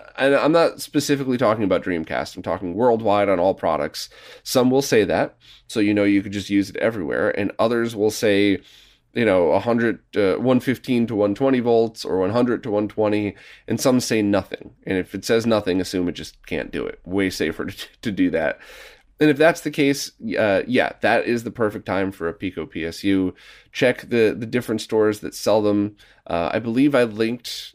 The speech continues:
to ones, uh, I'm forgetting the store. I think it was, oh man, it was the On store. I'm so sorry. <laughs> I forgot that there's so many stores with similar names. I don't mean to be disrespectful, but I'll try to find the link.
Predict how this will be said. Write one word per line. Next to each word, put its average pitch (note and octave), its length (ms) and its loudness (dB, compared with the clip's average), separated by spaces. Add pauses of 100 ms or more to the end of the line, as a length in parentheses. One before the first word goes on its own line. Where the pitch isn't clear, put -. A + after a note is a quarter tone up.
(260)
to A2 120 -10
ones, A2 640 -2
uh, A2 140 -2
I'm B2 80 -6
forgetting E3+ 400 -2
the C3+ 40 0
store. A#2+ 600 -2 (320)
I - 40 -18
think F#3 140 -4
it A3 60 -4
was, D#3 120 -6 (840)
oh G#2 480 -4
man, C2 420 -8 (100)
it - 340 -12
was B2 160 -6
the B2+ 260 2
On C3 220 4
store. G2 460 2
I'm - 100 -10
so C#3 200 2
sorry. C3+ 440 4 (240)
<laughs> G#3+ 280 -6
I A#3 40 -2
forgot B3+ 300 2
that G3 180 -2
there's G#3 220 4
so G#3+ 140 4
many G#3 180 0
stores G3 380 2
with A3 120 -4
similar F#3 380 -2
names. F3 380 4
I D3 80 2
don't D#3+ 140 2
mean D#3+ 120 4
to D3+ 60 -4
be C#3+ 120 -2
disrespectful, C3 680 0
but A2 120 4
I'll B2 120 4
try D3+ 160 2
to D3+ 80 2
find C3+ 260 2
the A2 40 2
link. A2 320 0